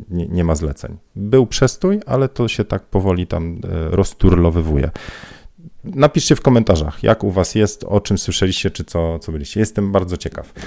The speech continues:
No dobra, słuchajcie, to tyle na, na dzisiaj. E, czyli tak, dzisiaj zamykamy fotowyzwanie Kontrasty. Możecie jeszcze dodać swoje zdjęcia.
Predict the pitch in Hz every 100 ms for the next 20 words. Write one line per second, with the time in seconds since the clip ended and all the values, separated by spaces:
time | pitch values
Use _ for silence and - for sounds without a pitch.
0 | - 175 165 80 78 - 131 107 - -
1 | 180 160 123 113 104 104 107 101 98 104
2 | 107 101 92 - 90 120 139 92 92 90
3 | - 139 135 101 82 - 104 135 160 139
4 | 131 139 131 123 - 131 113 113 110 104
5 | - 107 95 92 - - 107 110 110 113
6 | 131 123 - 110 104 98 - 90 85 82
7 | 80 76 90